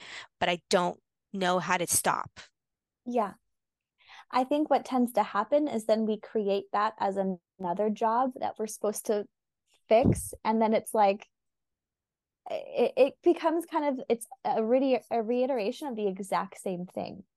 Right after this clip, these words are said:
Speaker 2: in its own way, where, like, now your self-awareness has expanded so much that now you're using that self-awareness to judge and shame where you are.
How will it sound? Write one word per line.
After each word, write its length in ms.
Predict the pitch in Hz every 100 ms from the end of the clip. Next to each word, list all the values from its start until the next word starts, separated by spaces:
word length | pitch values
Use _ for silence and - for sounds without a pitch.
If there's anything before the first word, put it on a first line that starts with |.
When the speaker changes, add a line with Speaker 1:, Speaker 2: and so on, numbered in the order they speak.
| _ _ _ -
Speaker 2:
in 120 | 214
its 160 | 196 196
own 240 | 180 185
way, 380 | 196 190 190 196 _ _ _ _
where, 140 | 208 202
like, 340 | 202 196 190 _ _ _ _ -
now 480 | 220 220 233 254 262
your 240 | 254 226
self-awareness 800 | - 202 202 196 196 196 202 196
has 180 | 190 185
expanded 640 | 180 - - 196 196 190
so 160 | - 202
much 360 | 202 233 -
that 180 | - 190
now 180 | 202 190
you're 160 | 190 185
using 500 | 190 208 214 220 214
that 220 | 202 -
self-awareness 720 | 202 196 185 185 185 190 -
to 180 | - 196
judge 340 | - 180 185
and 140 | 190
shame 360 | 185 180 170 185
where 120 | 175
you 220 | 175 175
are. 440 | 170 170 175 214